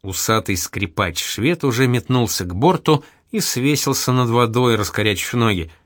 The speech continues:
Его тошнило. Императорская кавалькада двинулась к зданию коллегий. "Сашка, поди поближе", окликнул Пётр.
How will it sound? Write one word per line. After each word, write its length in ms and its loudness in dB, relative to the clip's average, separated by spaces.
Его 260 0
тошнило. 580 -6
Императорская 800 -2
кавалькада 800 0
двинулась 640 0
к 100 -8
зданию 540 0
коллегий. 640 -4
"Сашка, 460 0
поди 260 4
поближе", 640 2
окликнул 540 -2
Пётр. 420 -8